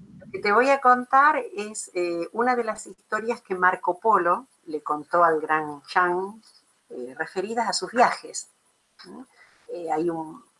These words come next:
Marco Polo escribió su diario, bueno, Rustichello escribió el diario que Marco Polo le iba contando en la celda, pero esa es otra historia.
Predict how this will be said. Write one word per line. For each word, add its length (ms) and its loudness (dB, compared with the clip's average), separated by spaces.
Marco 260 -12
Polo 200 2
escribió 360 -6
su 200 -12
diario, 640 4
bueno, 240 -4
Rustichello 640 -2
escribió 360 -8
el 100 -10
diario 340 -2
que 80 -12
Marco 440 -12
Polo 240 -2
le 80 -8
iba 200 -4
contando 440 -8
en 80 -12
la 80 -10
celda, 460 -6
pero 140 -16
esa 140 -10
es 100 -4
otra 420 6
historia. 560 -6